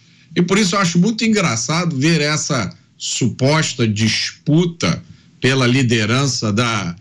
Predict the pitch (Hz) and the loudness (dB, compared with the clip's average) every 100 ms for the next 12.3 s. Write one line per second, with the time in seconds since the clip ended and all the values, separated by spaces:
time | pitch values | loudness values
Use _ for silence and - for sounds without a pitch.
0 | _ _ - 98 120 127 117 104 107 101 | _ _ -4 0 0 0 -2 0 0 0
1 | 92 113 151 135 90 85 _ _ _ 180 | 0 0 0 -2 -4 -8 _ _ _ 0
2 | 202 - - 196 208 220 240 180 180 190 | 0 -2 0 0 0 -2 -4 0 2 2
3 | 180 101 143 180 202 - 190 175 202 165 | 2 0 0 0 -2 -4 -2 -2 0 2
4 | 151 170 190 - - _ _ - 156 165 | 4 2 0 -6 -12 _ _ -2 2 2
5 | 175 - 123 131 - 95 85 - - - | 0 -4 -2 -2 -4 -6 -4 -6 -14 -20
6 | _ - - - _ - 170 202 - 170 | _ -20 -20 -20 _ -4 -2 0 0 2
7 | 117 143 180 117 85 78 - - _ _ | 2 0 -2 -2 -4 -6 -12 -16 _ _
8 | _ - 151 208 - 151 117 - 143 151 | _ -2 -2 -2 -2 0 0 0 -2 -2
9 | 120 87 - - 208 247 185 175 120 101 | -4 -8 -10 -4 0 2 4 2 0 0
10 | 156 220 147 95 - 139 127 113 143 175 | 0 2 0 0 -2 0 0 2 0 -2
11 | 143 123 127 120 - 123 87 - 131 175 | -2 -2 -2 -4 -2 -2 0 -2 0 2
12 | 175 - | 0 -4